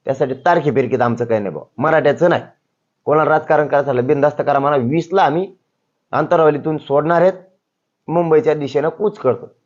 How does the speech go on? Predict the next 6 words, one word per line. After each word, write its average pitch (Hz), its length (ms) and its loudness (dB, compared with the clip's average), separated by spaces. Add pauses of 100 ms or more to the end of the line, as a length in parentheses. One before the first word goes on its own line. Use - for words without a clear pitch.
(840)
मग 151 200 0
ते 170 380 2 (1300)
वीस 175 360 0
तारखेला 180 520 2
पोहोचू 185 300 0
शकतो, 175 460 -2